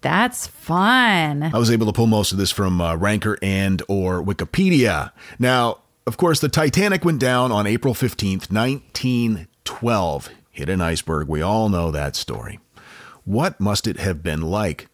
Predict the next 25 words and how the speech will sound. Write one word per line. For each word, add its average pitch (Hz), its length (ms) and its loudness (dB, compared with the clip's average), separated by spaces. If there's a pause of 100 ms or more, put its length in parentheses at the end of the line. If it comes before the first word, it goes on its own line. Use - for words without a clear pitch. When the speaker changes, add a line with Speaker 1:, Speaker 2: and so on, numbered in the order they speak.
(120)
Speaker 2:
to 110 100 -2
be 85 380 -4
on 80 380 -2
deck? - 400 -4 (220)
Speaker 1:
The 180 100 0
worst. 170 460 -2 (220)
Speaker 2:
The 147 180 2 (100)
absolute 127 600 2
worst. 131 640 2
<laughs> 247 40 -2 (680)
But 143 160 0
what 147 180 0
was 135 180 4
even 120 340 4
worse 165 440 4
than 113 200 4
being 110 320 2
trapped 117 440 0
on 101 180 2
deck 175 340 0
was 147 140 2
being 156 320 2
trapped 135 560 0
below 143 540 4
deck. 101 520 0